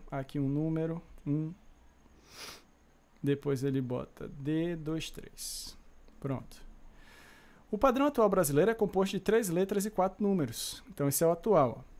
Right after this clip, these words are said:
ó. Um, dois, três letras e quatro números. Dois, três, quatro.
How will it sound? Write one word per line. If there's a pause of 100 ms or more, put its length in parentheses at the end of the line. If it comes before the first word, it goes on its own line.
(1040)
ó.
Um, (500)
dois, (580)
três
letras (1600)
e
quatro
números.
Dois,
três,
quatro.